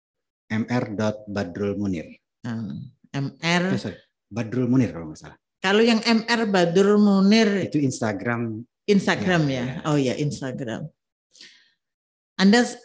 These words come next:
Speaker 2: aktif ya di Instagram juga ya?
Speaker 1: Mau dibilang aktif juga enggak. Artinya
Speaker 2: Oh.
Speaker 1: memang ya kalau aktif dalam artian, eh, kadang-kadang posting ya.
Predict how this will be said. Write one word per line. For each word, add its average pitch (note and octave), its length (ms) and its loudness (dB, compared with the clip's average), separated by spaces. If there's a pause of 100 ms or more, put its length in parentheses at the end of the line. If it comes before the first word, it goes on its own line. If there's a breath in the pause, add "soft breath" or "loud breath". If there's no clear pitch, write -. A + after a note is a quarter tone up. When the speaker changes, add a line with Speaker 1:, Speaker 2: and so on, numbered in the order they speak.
(100)
Speaker 2:
aktif - 400 0
ya D#3 320 0
di F3 180 2
Instagram D#3+ 600 0
juga D3 180 -4
ya? C#3+ 180 -2 (580)
Speaker 1:
Mau A2+ 120 -4
dibilang G#2+ 520 -4
aktif C#3 400 -6
juga F#2+ 240 -8
enggak. F#2+ 320 -8 (400)
Artinya G#2+ 400 -8
Speaker 2:
Oh. A2+ 40 -8
Speaker 1:
memang G#2+ 280 -4 (120)
ya A#2+ 120 0
kalau A2+ 240 0
aktif A2+ 320 -2
dalam A2+ 240 0
artian, D3 560 -2 (320)
eh, F#2+ 540 -6 (260)
kadang-kadang G#2 400 -8
posting G#2 320 -6
ya. F#2 200 -4